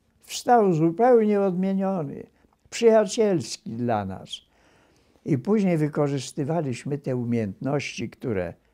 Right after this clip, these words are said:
Niemcy mu tam wpoili, tylko w odwrotnym, e, przy odwrotnych zadaniach. No i umiał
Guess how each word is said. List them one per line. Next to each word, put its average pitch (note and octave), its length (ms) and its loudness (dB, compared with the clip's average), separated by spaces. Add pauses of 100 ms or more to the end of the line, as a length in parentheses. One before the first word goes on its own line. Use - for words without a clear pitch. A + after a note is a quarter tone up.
(140)
Niemcy A#2+ 540 -4
mu G2 160 -6
tam B2+ 320 -8 (440)
wpoili, B2+ 560 -2
tylko D3 300 -4
w A2+ 80 -6
odwrotnym, A2 800 -4 (1200)
e, B2+ 160 -12
przy C3+ 180 -4
odwrotnych A#2+ 600 -2
zadaniach. A2+ 800 -4 (340)
No A3 580 0
i G#3 520 0 (960)
umiał G3+ 760 0